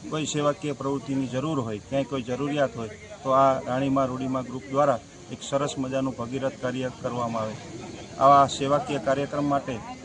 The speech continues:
અમને સૌને ઉપસ્થિત રહેવાનો એક લાભ મળ્યો, એક અવસર મળ્યો, એ માટે ઈશ્વરનો આભાર માનીએ છીએ. અને જય દ્વારકાધીશ, જય ઠાકર, આ ગ્રુપને વધુમાં વધુ સેવા કરવાનો મોકો આપે એવી પ્રાર્થના. ધન્યવાદ.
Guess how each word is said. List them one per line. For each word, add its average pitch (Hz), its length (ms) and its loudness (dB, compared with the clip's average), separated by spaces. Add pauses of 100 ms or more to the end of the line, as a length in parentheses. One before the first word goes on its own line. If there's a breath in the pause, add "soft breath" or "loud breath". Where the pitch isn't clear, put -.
(120)
અમને 135 220 0
સૌને 135 360 -2
ઉપસ્થિત 131 480 -6
રહેવાનો 131 340 -2
એક 120 180 -8
લાભ 139 220 6
મળ્યો, 131 320 2
એક - 80 -4
અવસર 139 340 0
મળ્યો, 123 280 0 (400)
એ 131 60 -4
માટે 135 280 2
ઈશ્વરનો 135 480 0
આભાર 135 340 4
માનીએ 135 340 2
છીએ. 123 200 -6 (560)
અને 123 200 -2
જય 135 260 0
દ્વારકાધીશ, 139 600 2
જય 131 200 -4
ઠાકર, 139 400 -2
આ - 160 -8
ગ્રુપને 131 360 -4
વધુમાં 131 340 -2
વધુ 139 180 0
સેવા 131 280 -4
કરવાનો 123 360 -8
મોકો 135 260 -2
આપે 120 260 0 (320)
એવી 120 200 -8
પ્રાર્થના. 120 400 -4
ધન્યવાદ. 117 420 -4